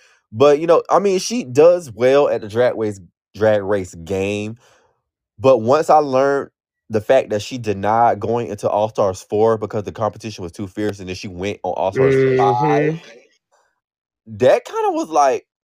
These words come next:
Speaker 1: "Bitch, what? You didn't wanna go on All-Stars Four because it was too many strong girls, so you went to All-Stars Five," and then I guess they just threw together a cast so you can be, like, the main event? That's what I don't like, and that's what I don't agree with. So in my brain, I'm thinking, was,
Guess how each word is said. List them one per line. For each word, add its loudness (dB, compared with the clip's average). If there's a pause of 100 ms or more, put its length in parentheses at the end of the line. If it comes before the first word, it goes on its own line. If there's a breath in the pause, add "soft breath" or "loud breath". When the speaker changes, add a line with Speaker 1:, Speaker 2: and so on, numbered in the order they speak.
(420)
Speaker 1:
"Bitch, -4 (120)
what? 0 (220)
You -6
didn't 2
wanna 0
go 4
on -2
All-Stars 2
Four 0
because -6
it -6
was -10
too -8
many -8
strong -4
girls, 0 (520 soft breath)
so 0
you 2
went 0
to 2
All-Stars 0
Five," 4
and -4
then -4
I 0
guess -4
they -6
just -8
threw -4
together -2
a -2
cast -2 (720)
so 2
you 0
can -2
be, 0
like, 2 (140)
the -2
main 0
event? -2 (440)
That's 2
what 2
I 4
don't 2
like, 2
and -6
that's -4
what 0
I 0
don't -2
agree -8
with. -8
So -4
in -8
my -4
brain, -4
I'm -8
thinking, -10
was, -2